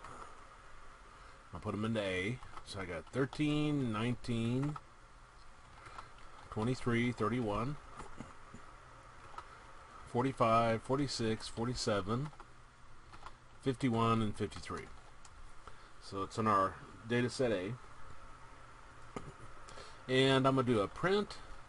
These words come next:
and then beginning parentheses, and S D is our sample standard deviation. And I tell it of the, that data set A. Okay, let me save this. Now when I give it a, a name, I'm gonna give it a name that refers to the sample standard deviation.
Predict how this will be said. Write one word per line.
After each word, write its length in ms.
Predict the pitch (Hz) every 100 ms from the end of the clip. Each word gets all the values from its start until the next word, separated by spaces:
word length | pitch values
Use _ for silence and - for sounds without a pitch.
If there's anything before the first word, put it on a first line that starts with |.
| -
and 100 | 101
then 160 | 110 104
beginning 280 | 92 135
parentheses, 600 | 147 160 151 - 165 165 -
and 120 | 110
S 220 | 151 -
D 340 | - 165 135
is 140 | 95 95
our 80 | 95
sample 360 | - 104 95
standard 320 | - 104 90
deviation. 340 | 85 82 - 76 - - - - - -
And 80 | 92
I 100 | 90
tell 220 | 90 107 107
it 60 |
of 160 | 107 92
the, 260 | 101 101 95 107
that 180 | 107 98
data 220 | 131 95
set 220 | - 85
A. 220 | 92 73 - - - - - - - - - - - - - - - - - - - - - - - 131 143
Okay, 180 | 101
let 120 | 90 127
me 80 |
save 300 | 151 180 110
this. 300 | 92 139 - - - - -
Now 100 | 175
when 140 | 208 254
I 80 | 247
give 220 | 226 240
it 60 |
a, 320 | 190 113 110 117
a 40 |
name, 500 | 117 123 117 90 87 - - - - -
I'm 60 |
gonna 140 | 226 220
give 160 | 190
it 60 | 160
a 40 | 123
name 300 | 127 135 120
that 100 | 98
refers 380 | 101 127 127
to 80 | 104
the 60 | 98
sample 340 | 110 104 98
standard 280 | - 104 92
deviation. 420 | 85 82 78 -